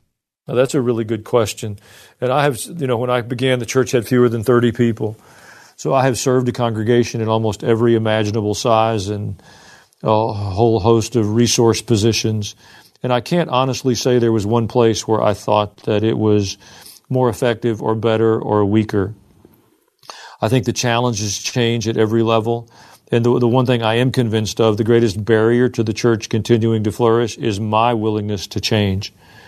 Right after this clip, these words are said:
If, if I'm willing to continue to grow in the Lord and change and learn to lead in new ways,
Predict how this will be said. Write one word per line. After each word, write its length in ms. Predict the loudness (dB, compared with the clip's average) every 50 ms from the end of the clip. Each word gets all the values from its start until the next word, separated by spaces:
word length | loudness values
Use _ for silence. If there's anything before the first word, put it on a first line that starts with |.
| -20 -20 -20 -20 -20 -20 -20 -20 _ _ _ _
If, 160 | -4 -4 -2 -2
if 160 | -2 -2 -2
I'm 220 | -2 -2 0 0
willing 260 | 0 0 0 0 -2
to 80 | -4 -6
continue 380 | -6 -6 -4 -2 -2 0 0 0
to 80 | 0
grow 320 | 0 2 2 4 4 4 2
in 60 | 0
the 80 | 0
Lord 300 | 0 0 2 2 2 0
and 100 | 0 -2
change 540 | -2 0 2 2 2 2 0 0 -2 -4 -4
and 140 | -4 -4 -2
learn 200 | 0 0 0 0
to 100 | 0 2
lead 300 | 4 4 4 4 4 4
in 120 | 2 2
new 160 | 2 0 2 2
ways, 440 | 4 4 4 4 4 2 0 -4